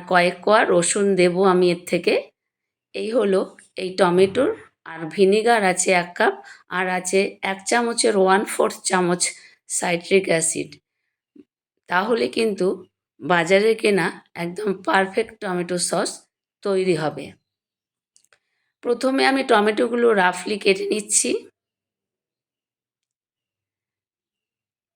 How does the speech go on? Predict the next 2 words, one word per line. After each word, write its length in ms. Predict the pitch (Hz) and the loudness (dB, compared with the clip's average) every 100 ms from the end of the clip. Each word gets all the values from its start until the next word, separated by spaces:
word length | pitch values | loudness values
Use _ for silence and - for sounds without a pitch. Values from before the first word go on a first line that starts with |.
| _ _ _ _ _ _ _ _ _ _ _ - | _ _ _ _ _ _ _ _ _ _ _ -8
আপনারা 400 | 170 170 214 220 | -6 0 2 2
চাইলে 480 | 214 220 190 202 202 | 2 2 4 4 2